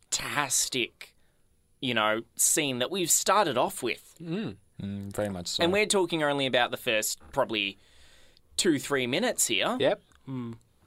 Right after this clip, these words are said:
Speaker 4: I think during the production of season four, I don't think, um, Allcroft, Mitten, and the rest of the gang really had any idea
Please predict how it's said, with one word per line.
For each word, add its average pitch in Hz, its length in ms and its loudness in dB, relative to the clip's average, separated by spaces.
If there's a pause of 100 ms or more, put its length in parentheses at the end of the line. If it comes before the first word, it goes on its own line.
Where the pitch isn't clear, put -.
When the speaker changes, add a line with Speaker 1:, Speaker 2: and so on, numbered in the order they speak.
(380)
Speaker 4:
I 143 80 -4
think 185 200 0
during 160 220 0
the 135 80 -2
production 131 440 -2
of 120 100 -4
season 120 320 -4
four, 120 300 -6
I 117 40 -2
don't 123 240 -6
think, 127 400 -6
um, 117 460 -6
Allcroft, 127 500 -6
Mitten, 123 320 -8
and 120 180 -10
the 123 80 -12
rest 127 280 -12
of 123 40 -16
the 123 60 -10
gang 120 220 -8
really 131 260 -4
had 131 180 -4
any 120 220 -6
idea 120 560 -6